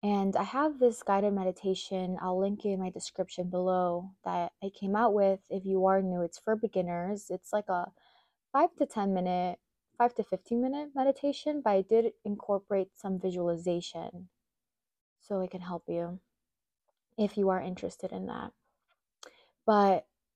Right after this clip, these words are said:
um, connect, right? Have, like, a inten-, like, a intention, right? Like, whatever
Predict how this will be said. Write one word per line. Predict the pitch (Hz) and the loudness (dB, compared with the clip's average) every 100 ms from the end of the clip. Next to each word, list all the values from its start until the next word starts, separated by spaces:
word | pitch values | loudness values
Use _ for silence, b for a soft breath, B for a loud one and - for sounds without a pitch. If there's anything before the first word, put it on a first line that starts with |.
| _ | _
um, | 208 202 196 190 196 208 220 _ _ _ _ _ _ _ _ _ _ _ _ _ _ _ | -4 -4 -4 -4 -8 -12 -16 _ _ _ _ _ _ _ _ _ _ _ _ _ _ _
connect, | - 220 196 180 - - - - | -2 2 2 0 -4 -16 -6 2
right? | 170 175 | 4 4
Have, | 185 190 226 | 0 -4 0
like, | 302 | 0
a | 269 - 208 | 0 -2 -4
inten-, | 190 - - 190 190 190 - | -4 -6 -6 -2 -2 -4 -8
like, | 196 190 | -4 0
a | 170 - | 2 0
intention, | 185 - 185 185 160 | -4 -8 -10 -6 -6
right? | - 143 175 | -2 2 4
Like, | 175 - - B B | 2 -2 -12 B B
whatever | - 226 240 269 311 320 320 294 | 6 10 12 10 10 10 8 4